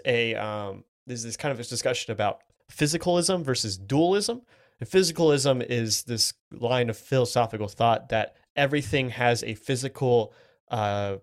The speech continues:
e-, explanation. So the feeling that you're, the feeling of seeing something in color, or, like, the feeling of being in love, or the feeling of tasting something really delicious is not, it's, like,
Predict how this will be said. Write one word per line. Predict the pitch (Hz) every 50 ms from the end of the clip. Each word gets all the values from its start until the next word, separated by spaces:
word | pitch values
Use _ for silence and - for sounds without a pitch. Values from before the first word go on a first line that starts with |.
| _ -
e-, | - - -
explanation. | - - - - - 120 110 101 92 95 - - - _ _ _
So | - - 127 113 107 - _ _ _ _ _ _ _ _ _ _ _ _ -
the | 156 151
feeling | - - 170 175 180 175 170 165
that | 151 143 131 -
you're, | 151 135 135 127 123 123 127 120 - -
the | 143 135
feeling | - 214 226 214 196 175 156
of | 143 139 131 127 123 117 110 120
seeing | - - - - 175 165 151 135
something | - - 110 104 104 - 113 104 101 98 98 98 - -
in | 107 104
color, | - 202 208 180 139 127 127
or, | - 120 117 113 110 - - - -
like, | 117 113 117
the | 120 104
feeling | - 127 127 127 123 120 110
of | 104 101 92
being | - 110 110 113
in | 123 135
love, | 160 180 185 170 147 139 127 120 101
or | 110 110 107 107 101 95 - - _
the | - 117
feeling | - 131 131 131 131 127
of | 120 117
tasting | - - 156 151 - 143
something | 135 - 143 127 139 131 127
really | 131 139 143 139 135
delicious | 131 147 170 196 185 - 156 135 - - - - - - -
is | - 160 156 151 139 - - - _ _ _ _ _ -
not, | 135 151 180 202 202 196 196 190 - - -
it's, | 165 - - -
like, | 165 160 -